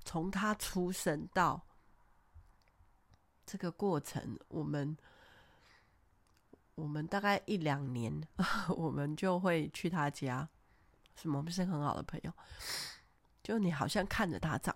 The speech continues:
大嘛，就好像玛利亚，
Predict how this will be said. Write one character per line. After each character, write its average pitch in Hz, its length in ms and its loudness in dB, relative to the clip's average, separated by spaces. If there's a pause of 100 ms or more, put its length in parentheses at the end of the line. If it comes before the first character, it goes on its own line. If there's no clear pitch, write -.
(140)
大 139 280 2
嘛， - 120 -12 (1600)
就 202 120 0
好 190 120 2
像 190 80 -2
玛 160 160 2
利 170 160 0
亚， 175 200 -4